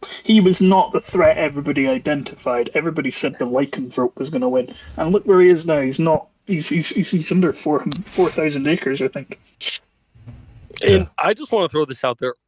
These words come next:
Speaker 2: Our <clears throat> realm has actually had a lot of consistent in talk that the Haffer played this game fucking well. I gotta be honest.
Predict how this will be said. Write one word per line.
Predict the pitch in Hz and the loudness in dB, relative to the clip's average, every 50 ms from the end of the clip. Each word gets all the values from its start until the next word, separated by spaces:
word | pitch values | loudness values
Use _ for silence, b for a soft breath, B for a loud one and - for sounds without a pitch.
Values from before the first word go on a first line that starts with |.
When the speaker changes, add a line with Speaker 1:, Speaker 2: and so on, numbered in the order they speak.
| _ - | _ -2
Speaker 2:
Our | 135 165 175 | 0 0 0
<clears throat> | - 202 190 | 0 0 0
realm | 156 143 139 139 135 135 131 123 | 2 2 2 0 -2 -4 -6 -6
has | - - 135 123 120 - - - | -4 -4 -4 -4 -4 -6 -8 -6
actually | 131 135 151 - - 160 135 | -4 -4 -4 -4 -6 -6 -4
had | 139 131 | -4 -4
a | 123 | -2
lot | 120 123 135 147 139 | -2 -2 0 0 -2
of | 120 - _ _ | -4 -8 _ _
consistent | - - 131 113 - - 143 139 - - 135 - _ - | -12 -10 -10 -10 -6 -6 -6 -4 -2 -4 -4 -4 _ -4
in | 120 131 160 190 | -2 0 0 0
talk | - - 196 202 208 - | 0 0 0 0 -2 -2
that | - - 131 - _ _ _ _ _ _ _ _ _ _ _ _ _ | -2 -2 -2 -2 _ _ _ _ _ _ _ _ _ _ _ _ _
the | - 139 143 | -2 -2 -2
Haffer | - - 220 302 - - - 160 | 0 -2 -2 -4 -4 -6 -8 -6
played | - - 151 147 139 131 | -4 -2 -2 -2 -4 -6
this | 131 123 - | -10 -12 -6
game | - 120 117 110 110 110 _ _ _ _ _ | -6 -6 -6 -6 -8 -12 _ _ _ _ _
fucking | _ - 139 131 - - 113 104 104 | _ -4 -4 -4 -4 -6 -4 -2 0
well. | 104 101 98 - - B B B B B B | 0 0 -2 -8 -16 B B B B B B
I | - 160 202 | -2 0 2
gotta | 247 262 226 | 2 2 2
be | 175 160 156 | 2 0 -2
honest. | 131 113 - - - - | -2 -2 -4 -10 -20 -20